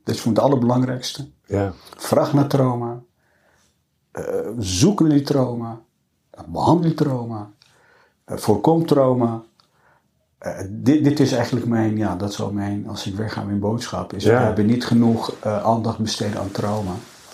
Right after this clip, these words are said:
Speaker 2: Mooi is dat. Het is grappig, want je, je weet, ik organiseer die studiereizen naar Amerika al sinds tweeduizend twaalf. En daar is dat al heel lang heel gewoon.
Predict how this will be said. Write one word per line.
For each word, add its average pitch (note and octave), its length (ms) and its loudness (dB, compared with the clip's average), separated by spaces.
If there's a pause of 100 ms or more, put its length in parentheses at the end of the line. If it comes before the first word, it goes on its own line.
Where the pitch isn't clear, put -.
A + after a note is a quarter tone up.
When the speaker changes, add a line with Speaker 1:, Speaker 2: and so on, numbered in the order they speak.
(340)
Speaker 2:
Mooi B2 280 6
is A2+ 140 2
dat. F#2+ 180 4
Het C#3 280 -4
is A#2+ 200 0
grappig, B2 280 2
want G#2+ 200 4
je, A#2+ 240 2
je A#2 140 2
weet, G2+ 240 4
ik A2 140 -2
organiseer G#2 600 2
die G2 80 -2
studiereizen G#2 640 2
naar F#2+ 100 2
Amerika G2 500 2
al F2+ 440 0
sinds F2+ 400 0
tweeduizend F2 640 -2
twaalf. E2+ 600 -2 (840)
En F#2 260 2
daar G#2 500 0 (680)
is B2 240 2
dat G#2+ 260 2
al G#2+ 220 2
heel A#2+ 240 2
lang F2+ 260 -2
heel G#2+ 240 2
gewoon. F#2 320 -6